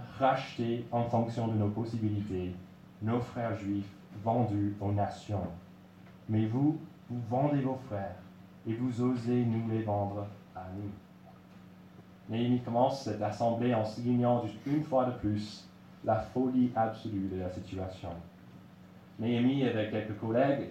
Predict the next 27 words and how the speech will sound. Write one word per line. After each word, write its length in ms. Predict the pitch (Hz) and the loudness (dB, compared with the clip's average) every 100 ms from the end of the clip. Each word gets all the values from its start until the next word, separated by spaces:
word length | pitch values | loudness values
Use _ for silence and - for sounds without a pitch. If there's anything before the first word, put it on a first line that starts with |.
| 107 | -4
ils 120 | 104 | 2
ont 420 | 107 101 95 92 - - - - - - - | 4 4 4 0 -6 -16 -20 -20 -20 -20 -8
pris 180 | 117 | -4
un 60 | 113 | -2
peu 160 | 113 113 | -2 4
d'argent, 440 | 110 110 120 123 | 4 6 4 4
ils 100 | 113 | 2
ont 60 | 120 | 2
acheté 320 | 120 - 123 | 2 0 -2
de, 220 | 107 101 - - - - 107 | -2 -4 -6 -14 -20 -12 -6
ils 160 | 104 | -2
ont 140 | 101 - - - - | -2 -4 -14 -20 -2
essayé 560 | 151 - 113 107 98 - | -2 0 0 0 0 0
de 60 | 107 - | -6 -6
racheter 640 | 131 156 - - 107 104 - - - | -4 -4 -6 -6 -4 -4 -6 -14 -8
des 80 | 104 | -6
peuples 340 | - 123 123 | -2 -2 -2
juifs 360 | 107 110 120 - - | -2 -2 -2 -2 -6
qui 80 | |
étaient 280 | 104 107 104 | -6 0 0
en 160 | 95 104 | 0 0
exil 380 | 120 113 120 120 | -2 0 2 2
dans 140 | 98 | 2
d'autres 400 | 101 107 - 101 | 0 -2 -4 -2
endroits. 460 | 104 98 92 90 - - - - - - - - - - | 0 0 -2 -2 -6 -18 -20 -20 -20 -20 -20 -20 -16 -4
Et 120 | 110 | 2
maintenant, 680 | 127 143 131 123 117 - | 4 4 4 6 8 6